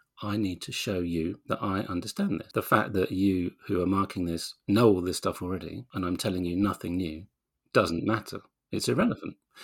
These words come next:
It's all about me showing you how much I know. And when you move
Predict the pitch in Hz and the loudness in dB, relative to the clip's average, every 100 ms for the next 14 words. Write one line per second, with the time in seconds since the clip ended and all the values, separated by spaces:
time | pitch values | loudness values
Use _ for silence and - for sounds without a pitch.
0 | - - 165 123 117 104 98 98 - 113 | -18 0 6 6 6 4 2 0 0 4
1 | 107 98 87 87 104 92 92 92 95 92 | 4 4 0 -2 -2 -4 -4 -6 -4 -4
2 | 82 _ 107 113 107 104 _ _ _ 113 | -8 _ 0 4 4 2 _ _ _ 2
3 | 127 135 120 113 107 104 101 | 6 8 8 6 6 6 2